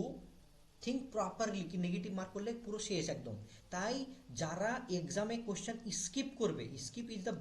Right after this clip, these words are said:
biggest art, যারা স্কিপ করবে এবং প্রপারলি যে কোশ্চেনটা সে জানে সেগুলোই করবে, তার কিন্তু সিলেকশন সব থেকে বেশি চান্স বেড়ে যাবে।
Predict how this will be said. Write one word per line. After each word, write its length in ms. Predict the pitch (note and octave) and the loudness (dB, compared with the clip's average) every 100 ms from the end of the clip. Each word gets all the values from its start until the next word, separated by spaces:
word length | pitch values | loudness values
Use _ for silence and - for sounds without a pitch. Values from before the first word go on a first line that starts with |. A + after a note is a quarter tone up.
| C#3 | 2
biggest 340 | D#3+ F#3+ - - - | 4 2 0 -6 -2
art, 280 | D3 C3 B2+ - - - | 2 2 -2 -10 -18 -6
যারা 260 | C#3 D#3+ F3+ | 0 2 4
স্কিপ 340 | F3 F3+ A3+ A3+ | 2 0 0 2
করবে 420 | G#3+ C#3+ G#3 B3+ - - | 2 4 2 0 -6 -4
এবং 260 | D#3 G#3+ - | 0 0 0
প্রপারলি 480 | G#3 F#3+ B3 C4 | -2 0 -2 0
যে 120 | A3 A3 | -2 -2
কোশ্চেনটা 320 | A3 B3+ A3+ | -4 -4 -2
সে 160 | - | -2
জানে 280 | F3+ D#3+ F3+ | -2 0 0
সেগুলোই 380 | G#3 G#3 G3+ D4 | 0 0 2 4
করবে, 360 | C#4+ E3+ E3 - - - | 4 2 0 -2 -8 -4
তার 180 | F3 G3 - | 0 0 -2
কিন্তু 180 | A3 | -6
সিলেকশন 420 | - F3+ F3 A3+ A#3 | -4 -2 -2 -2 -4
সব 280 | - - G#3+ - | -6 -6 -8 -8
থেকে 220 | - C4 | -8 0
বেশি 180 | A3 - | 0 0
চান্স 240 | - F3+ D3+ | 0 0 0
বেড়ে 160 | B2+ | -2
যাবে। 180 | A2+ G2+ | -2 -4